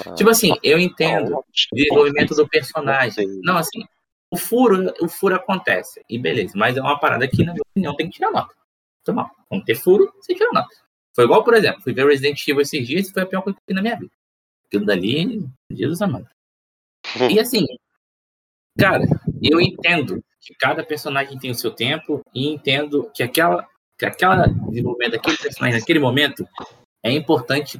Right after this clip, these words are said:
Speaker 2: pra, pro desenvolvimento da história naquele momento. Só que por esse mesmo motivo, eu tenho que julgar aquele cara por aquele momento. E na minha opinião, mesmo que essa atitude dele tenha sido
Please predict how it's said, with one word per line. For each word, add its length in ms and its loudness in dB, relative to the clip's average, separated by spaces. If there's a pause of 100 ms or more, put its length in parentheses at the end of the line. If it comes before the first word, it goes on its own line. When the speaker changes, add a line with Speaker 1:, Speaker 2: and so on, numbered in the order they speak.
(120)
Speaker 2:
pra, 300 0 (440)
pro 120 2
desenvolvimento 400 -2
da 60 -2
história 440 -2
naquele 360 -4
momento. 460 -2 (680)
Só 180 -2
que 140 -2 (160)
por 180 4
esse 260 2
mesmo 240 0
motivo, 580 -4
eu 100 0
tenho 220 -4
que 60 -16
julgar 260 -2
aquele 240 -2
cara 300 0
por 120 2
aquele 260 -4
momento. 340 -4 (580)
E 80 2
na 140 2
minha 180 4
opinião, 600 2
mesmo 420 0
que 340 -4
essa 240 0
atitude 460 -4
dele 260 -2
tenha 200 -14
sido 140 -18